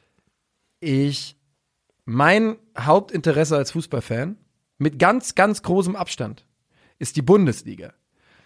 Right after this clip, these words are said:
Und die Champions League und die Europa League, ausgenommen Frankfurter Beteiligung an der Stelle, gucke ich gerne, aber nicht mit einer ge-, ohne irgendwelche Emotionen. Ich guck's einfach gerne, da ist mir scheißegal, wie gut eine deutsche Mannschaft ist.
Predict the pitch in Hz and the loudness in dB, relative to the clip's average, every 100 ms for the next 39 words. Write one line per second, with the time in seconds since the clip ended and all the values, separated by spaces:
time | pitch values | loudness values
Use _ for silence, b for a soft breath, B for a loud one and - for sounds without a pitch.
0 | _ _ _ _ _ - 127 117 - 240 | _ _ _ _ _ -6 -4 0 2 2
1 | 254 151 120 110 160 123 131 123 233 180 | 2 -2 -4 -8 -8 -6 0 2 4 4
2 | 117 101 - - _ _ _ _ _ - | 0 -4 -8 -20 _ _ _ _ _ -8
3 | 113 120 113 104 120 120 110 135 156 127 | -6 -4 -4 -4 -4 -4 -4 2 2 2
4 | 104 101 107 - 101 107 _ _ _ _ | -2 -8 -12 -14 -16 -18 _ _ _ _
5 | - 196 175 123 - 123 131 175 277 - | 2 4 4 2 0 2 4 4 -2 -8
6 | _ _ _ _ - 131 139 143 175 - | _ _ _ _ 0 4 6 4 2 2
7 | 147 147 151 139 127 131 160 165 175 170 | 2 2 2 2 0 -2 -4 2 6 6
8 | 151 170 143 131 151 123 - 135 147 202 | 6 4 2 2 0 -2 2 2 2 0
9 | 185 151 123 147 139 156 156 147 190 165 | -2 -2 -2 -2 -2 -2 2 2 2 0
10 | 139 139 123 147 190 185 147 151 147 165 | 0 -2 0 0 0 0 0 2 2 2
11 | 160 160 175 262 120 - 90 - | 2 2 0 0 -6 -10 -20 -20